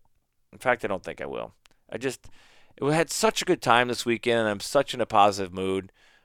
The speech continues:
I just don't even wanna go down that road. And it's almost like a broken record, but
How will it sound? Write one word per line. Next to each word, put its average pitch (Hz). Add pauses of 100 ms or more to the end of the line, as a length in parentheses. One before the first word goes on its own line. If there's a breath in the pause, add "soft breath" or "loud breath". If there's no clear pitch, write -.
(100)
I -
just 117
don't 104
even 90
wanna 90
go 85
down 85
that 82
road. 87 (360)
And 156
it's 156
almost 104
like 95
a 85
broken 90
record, 85
but 82